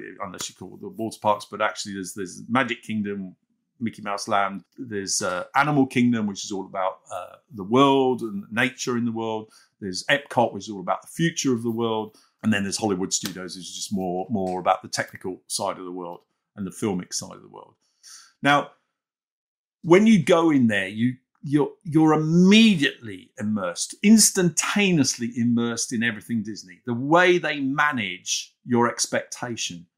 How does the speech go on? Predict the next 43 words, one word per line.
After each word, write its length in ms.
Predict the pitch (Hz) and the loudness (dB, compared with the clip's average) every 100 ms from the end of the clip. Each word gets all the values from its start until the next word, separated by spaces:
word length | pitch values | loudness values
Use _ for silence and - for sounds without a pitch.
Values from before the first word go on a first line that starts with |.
| _ - | _ -10
from 300 | 131 120 120 | 2 4 6
the 80 | |
moment 580 | 127 139 151 165 156 143 | 4 4 4 4 2 -2
you 80 | 127 | -4
join 280 | 123 117 113 | -2 -2 -4
a 40 | |
queue, 280 | - 104 95 | -6 -10 -8
and 140 | 107 123 | -2 -2
you 60 | |
can 260 | 131 135 139 | -2 -6 2
walk 300 | 180 151 110 131 | 6 6 4 -4
literally 720 | 147 165 - - 104 98 _ | -2 -2 -4 -10 -10 -14 _
thirty 560 | - - 156 156 151 127 | -14 0 2 2 0 -6
yards 420 | 131 110 95 - | -2 0 0 -2
and 100 | 104 | -6
be 120 | 113 | -4
immersed 420 | 110 120 113 - | 0 0 -2 -6
in 60 | 110 | -8
an 60 | 110 | -8
entirely 720 | 113 - - 135 131 113 107 | -8 -12 -6 0 0 0 -4
different 340 | 107 - 104 | -8 -16 -16
world, 200 | 95 90 92 | -12 -12 -14
whether 240 | 92 95 | -14 -14
it's, 320 | - - - _ _ _ | -12 -12 -14 _ _ _
whether 200 | 104 101 | -6 -6
it's 200 | 104 - | -4 -4
a, 240 | 113 104 104 - | -4 -6 -10 -6
a 60 | |
Snow 420 | - - 143 135 | -4 0 2 4
White 300 | 120 120 120 | 6 4 2
or 140 | 117 98 | -2 -8
a 60 | |
haunted 440 | 95 127 120 117 101 | -6 0 0 0 -4
house 540 | 120 117 113 - - 101 | 0 0 0 -4 -8 -12
or 260 | 92 92 _ _ _ _ - | -14 -14 _ _ _ _ 4
Guardians 420 | 127 120 117 107 | 6 6 4 0
of 80 | 107 | -6
the 60 | |
Galaxy 680 | 110 117 113 - - 104 101 | -2 0 0 0 -2 -2 -6
or 200 | 98 92 | -6 2
Avatar 800 | 117 120 117 - 120 110 107 101 95 | 4 4 0 -6 -4 0 0 0 -2
or, 360 | 92 87 87 _ | -12 -14 -16 _
or, 320 | 90 87 90 | -16 -14 -16